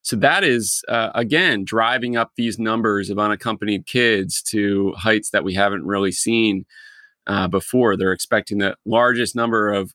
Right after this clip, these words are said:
quote unquote unaccompanied kids. And yet many of these kids' parents are in Mexico and, uh, other, you know, you know, they were traveling with other relatives and, and those relatives are being expelled. So it's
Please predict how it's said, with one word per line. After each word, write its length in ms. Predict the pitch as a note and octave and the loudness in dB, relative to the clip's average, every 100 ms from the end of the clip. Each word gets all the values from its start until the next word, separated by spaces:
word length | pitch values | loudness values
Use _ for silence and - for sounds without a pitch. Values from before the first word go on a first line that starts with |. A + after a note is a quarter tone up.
| _ _ | _ _
quote 240 | - C3 A#2+ | -2 0 0
unquote 360 | A#2 A2+ A2+ - | -2 0 -2 0
unaccompanied 680 | A2 A2 - A#2 - G2 - | 0 0 -2 -4 -2 -4 0
kids. 540 | C3+ D3+ A#2 G2 - - - - _ _ - | 2 4 2 0 -6 -14 -20 -20 _ _ -4
And 220 | G#2+ G#2 | 0 2
yet 180 | A2+ G2+ | 2 2
many 220 | A#2 C#3 | 0 2
of 80 | B2+ | 2
these 180 | A2+ - | 0 0
kids' 360 | - B2 A2 | 0 0 0
parents 520 | - C3 C3 C#3 C3+ | -2 2 2 2 -2
are 140 | A#2 A2 | -2 0
in 100 | A2 | 2
Mexico 760 | A#2 - C3+ B2+ C3 C3+ C3 | 0 0 -6 -2 0 2 0
and, 260 | G#2+ G2+ - - _ _ | 0 -2 -6 -16 _ _
uh, 320 | G#2+ G2+ G2+ F#2+ | -4 0 0 0
other, 360 | A2 B2 A#2 - | 2 2 0 -2
you 80 | A2+ | 0
know, 380 | G#2 G2 G2 - - - - _ - | 2 2 0 -6 -14 -14 -16 _ -4
you 100 | G#2+ | -2
know, 100 | G2 | 2
they 180 | G#2+ | 2
were 140 | G2+ G2+ | 2 0
traveling 600 | - A2+ A#2 A#2+ A2+ G#2+ | 2 2 2 0 0 2
with 380 | G#2+ A#2 G#2+ - - | 2 2 0 -6 -2
other 220 | A2+ A#2 | 2 2
relatives 720 | G2+ A2+ B2+ - C3 B2 A2+ | 2 2 0 0 0 0 -2
and, 260 | G#2+ G2 F#2+ | -4 -4 -4
and 160 | - G2+ | -6 -2
those 200 | A2 G#2 | -2 2
relatives 480 | A#2+ A#2 A2 A#2+ A2 | 2 2 -2 -6 -4
are 60 | |
being 240 | A2 A2+ A2 | -4 -2 -2
expelled. 580 | G#2 - A2+ A2 A2 - | -6 -2 0 2 0 -2
So 220 | - A2+ | 0 0
it's 160 | G#2+ | 0